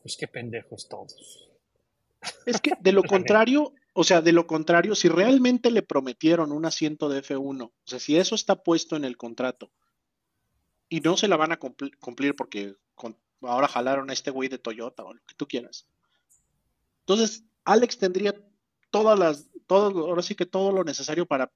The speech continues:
Speaker 2: meterle una demandota a, a, a Zak Brown por incumplimiento de contrato, güey. Pero no lo hizo, simplemente decidió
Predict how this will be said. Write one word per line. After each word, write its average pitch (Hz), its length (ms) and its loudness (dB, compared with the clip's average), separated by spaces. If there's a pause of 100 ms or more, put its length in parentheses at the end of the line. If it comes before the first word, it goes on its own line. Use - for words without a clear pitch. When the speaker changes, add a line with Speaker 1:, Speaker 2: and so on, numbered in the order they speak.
Speaker 2:
meterle 165 540 0
una 175 160 0
demandota 131 920 -2
a, - 100 -12
a, 123 180 -14 (120)
a 131 40 -8
Zak - 240 -2
Brown 151 200 2
por 147 160 -6
incumplimiento 127 540 -8
de 143 80 -4
contrato, 139 440 -10
güey. - 140 -20 (800)
Pero 160 180 6
no 165 120 6
lo 180 140 6
hizo, 185 320 0
simplemente 165 580 -2
decidió 147 640 -4